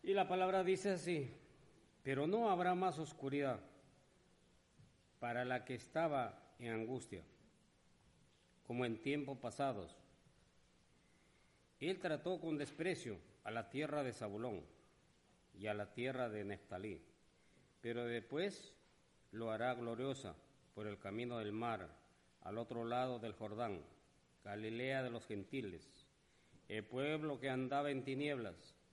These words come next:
ha visto gran luz. A los que habitaban en tierra de sombra, de muerte, la luz ha resplandecido sobre ellos.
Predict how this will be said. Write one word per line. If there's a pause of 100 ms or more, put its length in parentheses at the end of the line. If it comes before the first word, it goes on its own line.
(720)
ha
visto
gran
luz. (680)
A
los
que
habitaban (160)
en
tierra
de
sombra, (140)
de
muerte, (1120)
la
luz
ha
resplandecido
sobre
ellos.